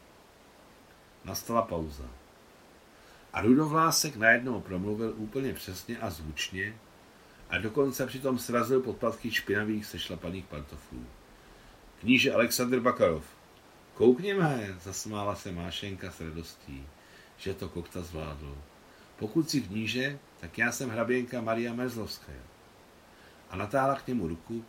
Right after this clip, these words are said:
aby ji políbil. Kadet nejdříve nepochopil, co se od něj chce, ale jakmile mu to došlo,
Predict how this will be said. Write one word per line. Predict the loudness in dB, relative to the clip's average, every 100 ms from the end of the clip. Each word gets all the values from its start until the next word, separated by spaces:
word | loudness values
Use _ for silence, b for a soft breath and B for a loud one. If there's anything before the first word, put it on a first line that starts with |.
| -10
aby | -8 -2
ji | -2
políbil. | -2 -8 -10 -10 -14 -16 -20 -20 -20 -20 -20 -20 -20 -20 B B B B
Kadet | 2 2 2 -2
nejdříve | 0 2 2 2
nepochopil, | 0 -4 -6 -6 -6 -6 -8 -14 -12
co | 0 2
se | 2 0
od | -4
něj | -4 -6
chce, | -8 -10 -10 -12 -20 B B B B -2
ale | 8 10
jakmile | 8 4 -2 -2
mu | -4
to | -4
došlo, | -6 -6 -4 -6 -8